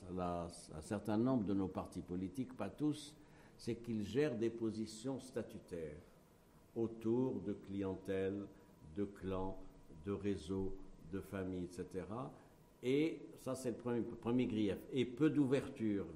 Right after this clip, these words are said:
vers de nouvelles potentialités. Deuxième élément qui, qui, qui va avec ça, il y a un, un surdimensionnement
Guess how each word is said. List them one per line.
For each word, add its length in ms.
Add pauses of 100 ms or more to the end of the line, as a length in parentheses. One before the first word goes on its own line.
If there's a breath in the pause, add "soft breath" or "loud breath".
vers 240
de 80
nouvelles 400
potentialités. 920 (640 loud breath)
Deuxième 480
élément 500
qui, 380
qui, 380
qui 120
va 200
avec 460
ça, 360 (400 loud breath)
il 280
y 80
a 340
un, 680
un 40
surdimensionnement 1600